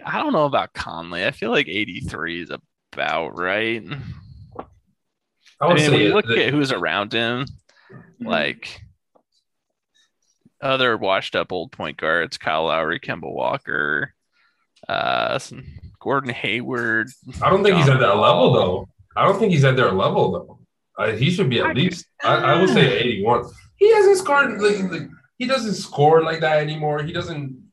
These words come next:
Speaker 2: play make like that anymore. Like,
Speaker 3: Maybe
Speaker 2: what
Speaker 3: just
Speaker 2: is
Speaker 3: 'cause since he's got the Utah, he has not been that good since
Speaker 2: Exactly.
Speaker 3: he's got the Utah.
Speaker 1: Yeah.
Speaker 2: And it's
Speaker 1: I
Speaker 2: not
Speaker 1: feel
Speaker 2: like
Speaker 1: like
Speaker 2: that was his first year. He's been there for at least two or three
Speaker 3: Mm-hmm.
Speaker 2: years.
Speaker 1: I would put him at about an eighty-three, but I mean, that's,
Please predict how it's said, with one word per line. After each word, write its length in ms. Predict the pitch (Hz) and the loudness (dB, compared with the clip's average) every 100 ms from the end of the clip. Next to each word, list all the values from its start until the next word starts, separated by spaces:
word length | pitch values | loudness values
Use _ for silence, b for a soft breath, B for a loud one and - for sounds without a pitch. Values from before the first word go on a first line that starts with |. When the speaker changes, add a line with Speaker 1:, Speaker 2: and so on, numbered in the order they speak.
| _ | _
Speaker 2:
play 200 | 135 139 | -4 -2
make 220 | 143 143 | -2 -2
like 220 | 143 139 139 | -2 -4 -2
that 160 | 147 139 | -4 -4
anymore. 320 | 143 143 139 | -6 -6 -6
Like, 240 | 135 117 - _ _ _ | -8 -10 -14 _ _ _
Speaker 3:
Maybe 280 | 135 156 240 | 2 6 6
Speaker 2:
what 40 | 247 | 6
Speaker 3:
just 200 | 196 143 | 4 2
Speaker 2:
is 40 | |
Speaker 3:
'cause 120 | 156 | 0
since 160 | 151 156 | 0 -2
he's 140 | 185 170 | -2 0
got 180 | 180 170 | 0 0
the 60 | |
Utah, 720 | 123 117 135 147 160 160 151 | -2 -2 -4 -4 -6 -4 -4
he 160 | 123 147 | -4 -2
has 220 | 139 113 | 0 -2
not 260 | 107 110 104 | -4 -6 -6
been 180 | 110 104 | -8 -8
that 200 | 98 98 | -8 -4
good 180 | 101 | -4
since 140 | 101 95 | -4 -6
Speaker 2:
Exactly. 320 | 104 104 98 | -4 -4 -4
Speaker 3:
he's 100 | 101 | -4
got 200 | 107 98 | -2 -2
the 60 | 95 | -2
Utah. 560 | 98 95 - 95 92 90 | -8 -10 -8 -6 -6 -4
Speaker 1:
Yeah. 520 | 143 151 156 151 147 - - - | 0 0 2 0 0 -4 -8 -8
Speaker 2:
And 120 | 113 | -2
it's 100 | 123 | -2
Speaker 1:
I 40 | 120 | 0
Speaker 2:
not 60 | |
Speaker 1:
feel 60 | 135 | 2
Speaker 2:
like 120 | 151 135 | 2 2
Speaker 1:
like 80 | 135 | 2
Speaker 2:
that 120 | 131 | 2
was 140 | 135 | 2
his 120 | 127 - | 0 -2
first 280 | 127 123 | 0 0
year. 200 | 120 117 | -2 -6
He's 160 | 104 113 | -6 -8
been 180 | 113 113 | -6 -2
there 140 | 113 | -2
for 100 | 110 101 | -4 -8
at 120 | 98 | -8
least 260 | 117 117 | -10 -12
two 120 | - 101 | -10 -8
or 40 | |
three 120 | 92 | -8
Speaker 3:
Mm-hmm. 260 | 101 101 101 | -6 -6 -8
Speaker 2:
years. 100 | - _ _ _ _ _ b b b b b b _ | -10 _ _ _ _ _ b b b b b b _
Speaker 1:
I 140 | 160 175 | -2 2
would 180 | 165 | 0
put 160 | - 139 | 0 0
him 120 | 127 | 0
at 80 | 107 | -2
about 260 | 92 87 73 | 0 0 0
an 60 | 78 | -2
eighty-three, 640 | 73 58 - - 50 - | -6 -8 -10 -10 -10 -10
but 120 | 90 | -6
I 60 | 76 | -6
mean, 120 | 69 | -6
that's, 360 | 82 80 - - | -4 -4 -4 -10